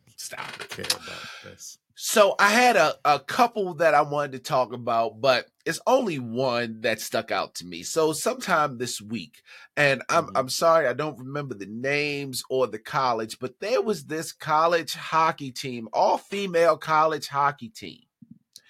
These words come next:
Speaker 1: And the husband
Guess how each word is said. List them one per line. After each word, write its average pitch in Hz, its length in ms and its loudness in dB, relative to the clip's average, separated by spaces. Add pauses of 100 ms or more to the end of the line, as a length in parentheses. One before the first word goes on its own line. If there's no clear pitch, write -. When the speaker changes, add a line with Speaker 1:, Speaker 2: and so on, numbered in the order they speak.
(600)
Speaker 1:
And 139 520 2 (220)
the 156 260 -6
husband 147 1000 2